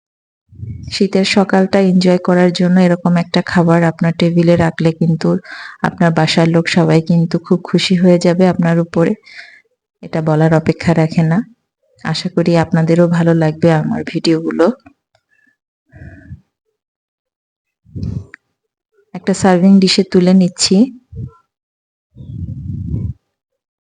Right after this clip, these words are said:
চমৎকার একটা কালার, আর গ্রেভিটাও কিন্তু খুব সুন্দর সেট হয়ে গেছে।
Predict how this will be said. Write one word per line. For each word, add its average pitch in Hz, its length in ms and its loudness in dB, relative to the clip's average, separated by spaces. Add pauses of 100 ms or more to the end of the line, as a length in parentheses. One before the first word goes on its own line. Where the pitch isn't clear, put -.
(300)
চমৎকার 185 540 0
একটা 185 260 0
কালার, 170 400 0 (520)
আর 160 240 -6 (260)
গ্রেভিটাও 180 540 2
কিন্তু 185 320 0
খুব 190 200 -2
সুন্দর 170 440 2
সেট 170 400 -2
হয়ে 170 180 4
গেছে। 160 360 -2